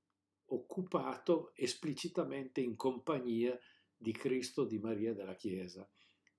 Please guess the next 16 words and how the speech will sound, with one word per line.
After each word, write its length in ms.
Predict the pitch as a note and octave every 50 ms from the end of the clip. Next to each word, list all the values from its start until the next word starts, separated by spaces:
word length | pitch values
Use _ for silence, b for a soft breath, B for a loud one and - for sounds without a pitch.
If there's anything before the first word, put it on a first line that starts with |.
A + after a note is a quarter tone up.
| _ _
E 300 | - A#2+ B2 A#2 A#2 A2 A2
la 140 | G#2+ A2+
misura 380 | A#2 B2+ B2 A#2 B2+ D#3 D3 C3
del 220 | A#2+ D#3+ D#3+ -
tempo 500 | - E3 D#3 E3 E3 D#3 - G3 F3+ -
è 260 | - - C3 B2+ D3+ D3
diventata 640 | B2 A#2+ A#2 E3 E3 D#3 - C3 C3 C3 - D#3
la 140 | C3+ B2+ B2
preghiera, 500 | - D#3 D3 B2+ C3+ C#3 B2+ A2+ G#2 G#2
l'annuncio 480 | G#2+ A2 A#2 B2 C#3+ D3 C#3+ - - C#3
dell'angelo 540 | C3+ C#3 C#3+ B2+ A2 A2 A2 G#2+ B2 A#2+ B2
è 20 |
diventata 440 | A#2+ A#2+ A#2+ A#2 - C#3 C3+ - C3
l'Ave 240 | A#2+ A2 G#2+ A#2+ A#2+
Maria, 400 | B2+ A#2+ A2 G#2+ G2+ G2+ G#2+ G#2 B B B B B B B -
e 340 | - C3 B2 B2 B2 -